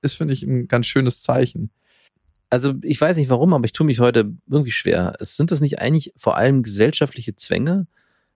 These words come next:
Speaker 2: die wir uns ja unterwerfen? Also wenn eine Affäre und ein verheirateter Mann sagt, wir wollen miteinander schlafen und wir machen das in dem Bett, wo ich auch normalerweise mit meiner Frau schlafe, dann bin, stimme ich dir absolut zu, dass es ein Einbruch ist.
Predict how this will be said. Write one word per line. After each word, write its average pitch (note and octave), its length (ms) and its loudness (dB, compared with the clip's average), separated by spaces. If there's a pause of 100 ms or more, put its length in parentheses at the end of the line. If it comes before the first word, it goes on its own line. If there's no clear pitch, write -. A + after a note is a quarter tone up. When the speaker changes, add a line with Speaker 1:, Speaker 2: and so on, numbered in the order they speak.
(200)
Speaker 2:
die B2+ 120 0
wir C#3 140 2
uns C3 160 -2
ja C3 100 2
unterwerfen? A#2+ 640 0
Also G2 260 -4
wenn C3 320 0 (260)
eine A2 200 2
Affäre D3 680 2
und A2+ 160 -2
ein G2+ 140 -2
verheirateter G#2+ 560 -2
Mann G#2+ 240 2
sagt, G#2 300 -2 (520)
wir F#2+ 160 -4
wollen A#2+ 580 2
miteinander G#2 460 4
schlafen A#2+ 540 0
und G#2 100 -8
wir G2 80 0
machen A#2+ 220 2
das - 340 -2
in G#2 180 0
dem G2 200 0
Bett, - 260 0
wo A2+ 100 0
ich G#2+ 160 -4
auch G#2 140 -2
normalerweise G2+ 540 4
mit G2+ 100 -2
meiner F#2+ 220 2
Frau F2 260 -4
schlafe, F#2 480 -20 (300)
dann G#2+ 240 -4 (100)
bin, C3+ 180 0
stimme G#3+ 200 2
ich E3+ 60 2
dir - 140 0
absolut C3 320 -2
zu, G#3+ 180 -4
dass A#2 180 0
es G#2 100 -10
ein G#2 60 -4
Einbruch A#2 360 -2
ist. - 220 -14